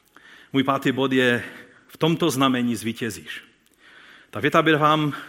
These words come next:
pokud studujete historii, měla být, každý studujete ve škole, že?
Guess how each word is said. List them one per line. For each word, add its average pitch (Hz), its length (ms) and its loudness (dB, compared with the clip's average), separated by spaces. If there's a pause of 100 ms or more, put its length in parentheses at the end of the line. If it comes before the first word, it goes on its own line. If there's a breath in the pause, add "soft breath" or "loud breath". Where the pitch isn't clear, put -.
pokud 120 200 -8
studujete 139 400 0
historii, 131 460 -2
měla 131 340 2
být, 123 400 -4 (120)
každý 113 260 -8
studujete 104 500 -8
ve 98 100 -10
škole, 117 340 -6
že? 104 200 -8